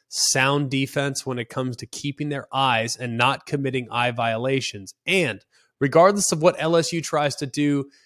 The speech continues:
in order to complement Jayden Daniels' run game, the linebackers at the second level now for Georgia,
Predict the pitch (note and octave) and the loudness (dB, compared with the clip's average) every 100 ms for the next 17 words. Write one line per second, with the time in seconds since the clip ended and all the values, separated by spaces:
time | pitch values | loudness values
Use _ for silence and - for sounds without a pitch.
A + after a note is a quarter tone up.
0 | _ C3 D3 C3+ C3 - F3 - A3 D3+ | _ 2 4 4 0 2 4 4 4 2
1 | A2+ G2+ C3 B2+ A2+ A2+ A2+ A2 G#2 A#2+ | -2 -2 -2 -2 -2 -2 -2 -4 -6 -6
2 | A2+ G#2+ G2+ F#2+ F#2+ _ _ _ _ _ | -6 -6 -8 -10 -14 _ _ _ _ _
3 | _ _ _ B2+ B2 C3 D3 D3+ C#3+ C#3+ | _ _ _ 2 6 6 6 4 4 2
4 | D3+ B2+ A#2+ A#2+ C#3 B2+ A#2 C3+ A#2+ A#2 | 0 -2 -2 0 0 0 -2 0 0 0
5 | A2+ A2 - G#2 C3+ C3+ C#3 | 0 -2 -4 -2 0 2 0